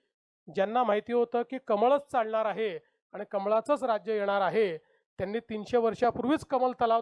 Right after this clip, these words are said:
तयार केला होता. पण कधीकधी कालांतराने अशा प्रकारचा जो तलाव आहे, तो, अ, थोडा तीनशे वर्षात डायलॅपिलेटेड झाला, दुर्लक्षित झाला. पण पुन्हा तो तलाव आता नवीन स्वरूपामध्ये या ठिकाणी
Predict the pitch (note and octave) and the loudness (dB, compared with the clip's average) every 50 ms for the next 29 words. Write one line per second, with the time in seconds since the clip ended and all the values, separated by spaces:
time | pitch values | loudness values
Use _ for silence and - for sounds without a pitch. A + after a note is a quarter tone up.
0 | A#3 - G3+ G3+ G#3 G3+ - G#3+ F#3+ F#3+ F#3 F3+ F3+ F3+ - G#3 A3+ A#3+ - _ | -2 -4 -4 -4 -4 -4 -6 -8 -6 -4 -4 -4 -2 -2 0 2 2 0 0 _
1 | _ _ _ _ _ _ - C4+ C4+ - B3 A#3+ A#3+ A#3 - A#3+ A#3 A#3+ A#3+ - | _ _ _ _ _ _ -12 -12 -8 -6 -6 -6 -4 -2 -2 -2 -2 -2 -4 -2
2 | A#3 G3 F#3+ G3+ G#3+ G#3 F#3 A3 G#3 G3+ G3+ G#3 A3 G#3+ F#3 D#3 - G#3 F#3+ - | -2 -2 0 0 -2 -2 -4 -4 -4 -4 -4 -2 -4 -4 -4 -4 -6 -8 -6 -6
3 | G#3 F#3 - G3+ F#3+ F#3 - G#3 F#3+ F3 G3 F#3+ - F#3 F3 F3+ F#3 F3+ F3+ E3 | -10 -8 -6 -8 -8 -6 -6 -8 -6 -6 -8 -8 -6 -4 -2 -2 0 -2 -2 -4
4 | D#3+ G3 G3 - - F#3 F#3+ F#3+ F#3+ F#3+ G3 _ _ _ _ _ _ _ _ - | -6 -8 -10 -10 -8 -6 -4 -4 -6 -6 -10 _ _ _ _ _ _ _ _ -10
5 | E3+ E3+ E3 E3 - - F3+ F3 F3 F3+ F3+ F3+ F3+ F3+ - _ _ _ _ _ | -6 -4 -4 -4 -4 -4 -2 -2 0 0 0 -2 -4 -6 -10 _ _ _ _ _
6 | _ _ _ G3+ F3+ F3+ - - G3 F#3+ F#3+ E3 - - G3 F#3+ G3 F#3+ F#3+ - | _ _ _ -14 -14 -10 -8 -6 -4 -4 -4 -4 -2 -2 0 0 0 -2 -4 -6
7 | _ _ _ _ _ _ _ E3+ E3+ F3 F#3 F#3 - G#3 F#3+ F#3+ F#3 - G3+ G3 | _ _ _ _ _ _ _ -4 -4 -2 -4 -4 -6 -6 -6 -6 -8 -8 -8 -8
8 | F3+ E3 F3 F3+ F#3 F#3+ F#3+ F#3+ F#3+ F3+ D3 F3 D#3+ F3 F#3+ F#3+ - - A3 G3+ | -6 -6 -4 -4 -2 -2 -2 -2 -2 -4 -6 -10 -8 -6 -8 -8 -6 -6 -8 -8
9 | D3+ - D#3+ E3+ F3+ G#3 A3+ A#3 A3+ - _ _ _ _ _ _ _ - A3+ A3+ | -8 -6 -6 -2 0 0 0 0 -2 -6 _ _ _ _ _ _ _ -6 -6 -6
10 | - - A#3 G#3 C#4 C#4 G#3+ - - _ _ _ _ _ _ _ _ _ _ _ | -6 -4 -2 0 0 0 0 -2 -6 _ _ _ _ _ _ _ _ _ _ _
11 | - F#3+ F#3+ _ - E3+ F3 G3 A3 A#3 A3+ G#3 F#3 - A3 A3 A#3 B3 C4+ - | -18 -18 -14 _ -8 -6 -2 -2 -2 -2 -2 -4 -4 -4 -2 -2 -2 -2 -4 -8
12 | - _ _ F3 E3+ F3+ G3+ C4+ D#4 C#4+ - - C4 B3 B3 A#3 - B3+ A#3+ A#3 | -14 _ _ -10 -8 -6 -4 -4 -4 -4 -4 -4 -4 -4 -4 -2 0 0 0 0
13 | A3+ G#3+ A#3+ B3 B3 A3+ G#3+ G#3+ G#3+ G3 - A3 G#3+ A3 A#3+ C4 C#4 | 0 -2 -2 -2 -2 -2 -4 -4 -6 -6 -6 -4 -2 -2 -2 -4 -6